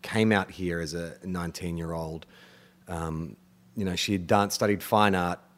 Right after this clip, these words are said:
um, at Edinburgh College, got to Australia, didn't really know anyone.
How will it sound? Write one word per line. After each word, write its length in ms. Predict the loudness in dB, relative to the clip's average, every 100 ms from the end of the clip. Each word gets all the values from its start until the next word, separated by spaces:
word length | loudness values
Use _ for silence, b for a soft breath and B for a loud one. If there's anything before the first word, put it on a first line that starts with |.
| -12
um, 400 | -8 -6 -6 -10 -10
at 140 | -8
Edinburgh 380 | -6 -6 -4 -6
College, 640 | -6 -4 -2 -4 -6 -10 b b b b b 2
got 140 | 2
to 80 | 2
Australia, 420 | 0 4 4 4
didn't 200 | 0 -2
really 240 | -4 -2 -2
know 340 | -2 -4 -6 -8
anyone. 680 | -6 -6 -6 -8 -10 -12